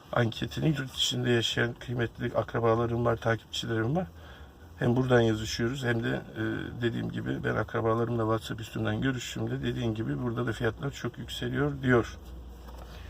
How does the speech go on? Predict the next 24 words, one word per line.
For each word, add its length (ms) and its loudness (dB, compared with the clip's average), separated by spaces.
Arkadaşlar 560 6
petrol 360 6
fiyatları 360 4
hiçbir 180 -4
şekilde 360 0
artmıyor. 480 4
Kırk 280 -6
doların 320 0
kırk 240 -4
bir, 120 -2
kırk 200 -4
bir 80 0
buçuk 320 -2
oldu. 280 0
Benim 140 2
teorime 420 2
göre 280 0
neydi? 340 2
Ki 140 -6
bu 100 4
aslında 380 0
bilimsel 440 0
bir 40 -2
gerçektir. 600 -2